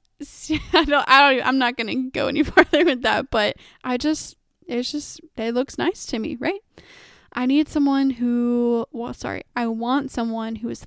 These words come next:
funny. Now, this is something that I love to do. I love to laugh. So having someone who can make jokes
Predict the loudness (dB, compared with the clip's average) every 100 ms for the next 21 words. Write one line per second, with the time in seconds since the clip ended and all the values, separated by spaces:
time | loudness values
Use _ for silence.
0 | -4 -4 -6 -12 -18 _ _ _ _ _
1 | _ _ _ _ 0 2 4 2 0 -4
2 | _ _ _ _ _ -2 -2 0 0 0
3 | 0 -2 -2 -4 -4 -6 -8 -8 -8 -4
4 | -2 0 -2 -2 -4 -4 -2 -2 -2 -4
5 | -8 -20 _ -6 -4 -2 -2 -2 -2 -2
6 | -2 -2 -2 -4 -4 -6 -8 -8 -6 -6
7 | -4 0 0 0 -6 -12